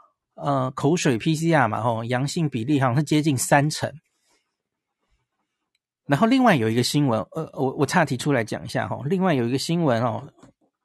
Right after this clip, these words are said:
我跟这几天有几个节目也在那边恐慌，说日本，日本是十二月三十号就开始做嘛，哦，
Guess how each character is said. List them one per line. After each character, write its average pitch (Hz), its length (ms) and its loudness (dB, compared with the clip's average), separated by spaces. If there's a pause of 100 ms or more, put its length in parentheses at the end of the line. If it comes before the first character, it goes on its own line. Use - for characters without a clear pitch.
(160)
我 156 100 0
跟 170 180 2
这 185 100 6
几 151 140 0
天 180 140 2
有 131 120 2
几 127 140 -4
个 127 80 2
节 123 160 0
目 156 140 0
也 123 100 0
在 156 140 -2
那 151 80 0
边 147 180 -4
恐 104 220 -8
慌， 143 280 2
说 151 200 -2 (320)
日 208 160 2
本， 135 320 0
日 214 120 -2
本 139 160 0
是 165 120 -2
十 160 100 -2
二 147 60 4
月 165 120 2
三 160 220 0
十 120 160 -4
号 143 100 0
就 131 80 -2
开 131 160 -2
始 117 140 -8
做 123 240 0
嘛， 101 100 -4
哦， 110 220 -6